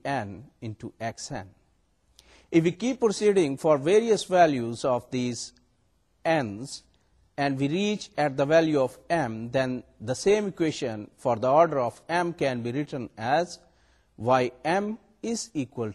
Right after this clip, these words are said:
to A M one X one plus A M two X two plus A M three X three plus so on plus A M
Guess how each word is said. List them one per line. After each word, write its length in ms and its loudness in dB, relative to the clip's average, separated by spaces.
to 220 -10
A 320 4
M 280 -2
one 320 -4
X 340 -8
one 360 -10
plus 460 2
A 200 0
M 160 -10
two 300 -10
X 300 -8
two 360 -12
plus 500 4
A 220 2
M 280 -6
three 460 -8
X 280 -10
three 360 -6
plus 340 4
so 180 -2
on 280 -10
plus 460 4
A 140 6
M 60 -10